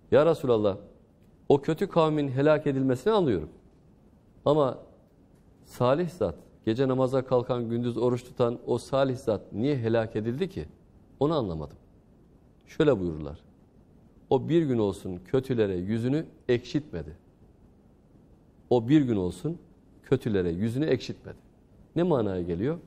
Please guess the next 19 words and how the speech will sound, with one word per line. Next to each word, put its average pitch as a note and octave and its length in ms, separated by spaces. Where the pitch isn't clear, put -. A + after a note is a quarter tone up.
Hayat A2+ 280
bir A2 60
mücadeledir. A2 640
Mücadeleyi G2+ 480
elle G#2+ 320
yaparsınız, A#2 540
dille G2 240
yaparsınız, A2+ 600
bedeninizle F#2+ 460
yaparsınız, A#2+ 640
malınızla F#2+ 440
yaparsınız, A#2 540
mülkünüzle G2+ 420
yaparsınız. C3 560
Kötülere C3 380
karşı G#2+ 300
bu B2+ 40
mücadeleyi G#2+ 480
verirsiniz. D#3+ 580